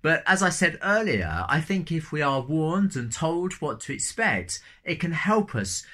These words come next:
to deal with things in a way that stops us from being unduly unsettled when they come. If I'm going on an aeroplane flight, which hasn't happened for a very long time, uh,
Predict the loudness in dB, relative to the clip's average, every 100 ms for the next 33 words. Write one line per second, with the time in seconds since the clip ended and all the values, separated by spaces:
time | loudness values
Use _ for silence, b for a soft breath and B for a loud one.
0 | B -4 -2 0 2 2 2 -2 -4 -2
1 | -2 0 -4 -2 2 4 2 -2 B B
2 | B -4 -2 0 0 -2 -2 -4 -2 -4
3 | -4 0 -2 -2 -2 0 0 -2 -2 -2
4 | -6 -4 -4 -4 -4 -4 -4 -6 -4 -4
5 | -6 B _ -4 0 0 -2 -2 2 2
6 | 0 -8 -12 _ _ _ _ _ _ -12
7 | -6 2 2 4 0 0 -2 0 6 6
8 | 4 0 0 0 -2 -2 -2 -4 B B
9 | B -4 -4 -6 0 0 2 2 0 2
10 | -2 0 0 4 4 4 2 -2 -2 0
11 | 0 -2 B B B B 4 4